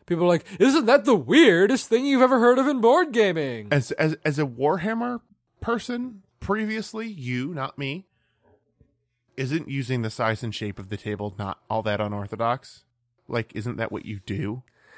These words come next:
Speaker 1: Uh, technically, it's just a really big board.
Speaker 2: Right, but, like, if you had a smaller table, you just have a smaller battlefield, right?
Speaker 1: Yeah,
Speaker 2: You can
Speaker 1: kinda.
Speaker 2: put some lumps in it or whatever, but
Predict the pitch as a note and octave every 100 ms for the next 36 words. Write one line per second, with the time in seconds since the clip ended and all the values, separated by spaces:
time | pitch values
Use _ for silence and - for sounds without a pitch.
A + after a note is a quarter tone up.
0 | - - - G3 F#3+ F3 E3+ D#3 - _
1 | _ _ _ _ _ _ _ _ _ _
2 | _ _ G#3+ A3+ A3+ F#3 - D3+ - C#3
3 | C#3+ B2+ A2 G2+ A2 G#2+ - _ _ _
4 | _ _ - C#3+ C3 A2 B2 C#3+ B2+ A2
5 | - A2 A2 G#2+ G#2 C3 C3 A2 - D#3+
6 | A#2 G2+ G2+ - A2 G2+ - A2+ G#2+ G2+
7 | G#2+ D3 A#2 - D#2 A#1+ G#2 B2+ _ _
8 | C3+ C3 B2+ - A2 D3 C#3 - G2 G#2
9 | A#2 C3 - G#2 F#2 F#2+ F2+ F#2+ G2 A2
10 | A#2+ G#2+